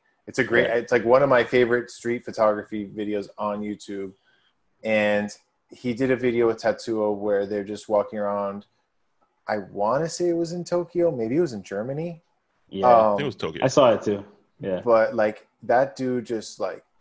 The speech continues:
Speaker 1: he doesn't care. He just
Speaker 2: Yeah.
Speaker 1: goes up to people and just, he, he does, like, this whole zigzag thing where he just
Speaker 2: Yeah.
Speaker 1: kinda, like, sticks the, the camera in your face. And, like, dude, I mean, I, I bought the, a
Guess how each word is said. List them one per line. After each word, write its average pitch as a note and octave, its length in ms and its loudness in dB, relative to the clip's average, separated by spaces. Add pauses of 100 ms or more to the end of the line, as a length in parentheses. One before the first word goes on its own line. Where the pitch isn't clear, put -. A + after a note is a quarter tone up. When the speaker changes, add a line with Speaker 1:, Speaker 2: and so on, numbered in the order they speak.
(160)
Speaker 1:
he - 80 -10
doesn't C3 220 -8
care. A2 360 -2 (200)
He A#2 60 -10
just A2 140 -8
Speaker 2:
Yeah. A#2 160 2
Speaker 1:
goes A2 180 0
up A#2 160 2
to B2 80 -6
people A#2 320 -6
and A2 100 -6
just, G#2 160 -12 (420)
he, D3 120 -6
he C#3 160 -2
does, C#3+ 160 2
like, D3 180 -2
this B2+ 160 -2
whole C3 180 2
zigzag B2 680 2
thing B2+ 260 -4
where A2+ 160 -4
he G#2+ 160 -12
just A2+ 180 -6
Speaker 2:
Yeah. A2+ 120 4
Speaker 1:
kinda, A2 140 -2
like, G2+ 200 -6
sticks C3 260 -2
the, A2+ 160 -4 (120)
the A#2 140 -6
camera B2 320 0
in B2 60 -2
your A#2+ 120 -2
face. B2+ 260 0 (680)
And, A#2+ 160 2
like, G#2 340 4
dude, A#2+ 220 0
I B2+ 120 6
mean, A#2+ 160 2
I, C3+ 340 4 (360)
I C3 200 6
bought A#2 540 6 (340)
the, - 120 -8
a B2 140 -6